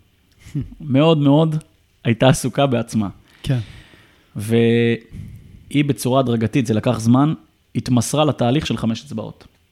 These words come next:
Speaker 2: השקיעה לאט לאט, התמסרה לקבוצה, הקשיבה למאמן. לאט לאט עברה תהליך שהיא נהייתה בו הרבה יותר צנועה.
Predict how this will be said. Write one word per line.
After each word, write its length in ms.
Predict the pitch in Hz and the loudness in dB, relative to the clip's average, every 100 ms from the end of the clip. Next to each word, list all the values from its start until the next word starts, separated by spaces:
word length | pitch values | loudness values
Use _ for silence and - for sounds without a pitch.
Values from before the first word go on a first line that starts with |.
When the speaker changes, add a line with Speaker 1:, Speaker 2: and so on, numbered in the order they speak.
| _ _ - | _ _ -6
Speaker 2:
השקיעה 520 | 123 - - 135 131 | -2 -2 0 2 4
לאט 320 | 123 113 113 | 4 2 0
לאט, 400 | 107 - - - - - _ - | -4 -6 -8 -14 -20 -20 _ -12
התמסרה 500 | 113 - 123 - 127 | -12 -8 -8 -6 -2
לקבוצה, 440 | 131 123 120 - 110 - - _ _ | -2 0 -2 -2 -6 -8 -16 _ _
הקשיבה 440 | 120 - - 139 139 | -10 -4 -2 0 2
למאמן. 500 | 127 123 113 107 98 87 _ _ _ - | 4 4 4 0 -2 -10 _ _ _ -10
לאט 260 | 113 135 | -6 -2
לאט 160 | 143 127 | -2 0
עברה 180 | 113 131 | 0 0
תהליך 360 | 127 123 139 | 0 -2 -2
שהיא 260 | - 127 123 | -6 -4 -4
נהייתה 340 | 120 123 113 135 | 0 2 2 2
בו 100 | 135 | 2
הרבה 140 | 131 | 2
יותר 180 | 135 131 | 0 -2
צנועה. 460 | - - 131 147 | -4 0 2 2